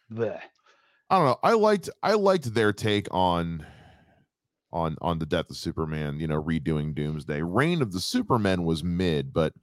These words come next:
Speaker 2: but the death of Superman, both times they did it, I think, uh, were pretty good.
Speaker 1: Uh, my only problem with that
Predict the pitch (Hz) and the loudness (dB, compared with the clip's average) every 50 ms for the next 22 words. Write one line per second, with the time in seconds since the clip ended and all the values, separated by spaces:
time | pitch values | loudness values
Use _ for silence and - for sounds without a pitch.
0 | _ _ _ _ _ _ _ _ _ - 95 87 78 - - 85 95 98 92 131 | _ _ _ _ _ _ _ _ _ 2 2 2 2 0 -2 -2 -2 2 2 2
1 | 135 131 - 92 82 - - 185 185 - 120 104 90 90 87 82 80 78 73 73 | 2 2 0 -4 -6 -2 -2 -2 0 2 2 2 2 2 2 2 2 0 0 -2
2 | 76 73 65 - _ _ _ _ _ _ _ _ _ _ _ _ - - - - | -4 -6 -10 -14 _ _ _ _ _ _ _ _ _ _ _ _ -16 -2 2 6
3 | 117 143 143 - - 98 80 76 73 71 67 65 76 73 65 71 67 65 67 64 | 6 6 6 4 0 0 0 0 -2 -4 -4 -4 -4 -2 -2 -2 -2 -2 -2 -4
4 | - - 71 73 71 - 76 69 67 - - - _ _ - 67 67 62 58 55 | -4 -4 -6 -6 -6 -6 -8 -8 -8 -10 -12 -18 _ _ -6 -4 -2 -2 -2 -4
5 | 50 - - - _ _ _ _ _ _ _ _ _ _ _ _ _ _ _ - | -6 -8 -10 -14 _ _ _ _ _ _ _ _ _ _ _ _ _ _ _ -10
6 | - 73 76 - - 80 67 67 64 73 73 69 62 64 - - _ _ - 165 | -6 -6 -2 0 0 0 0 2 2 4 4 4 2 0 -4 -12 _ _ 0 2
7 | 175 220 240 269 285 277 240 - - 220 226 214 220 220 208 - - 196 185 - | 4 4 4 4 2 2 0 2 2 2 2 2 0 -2 -2 -2 -4 -6 -6 -8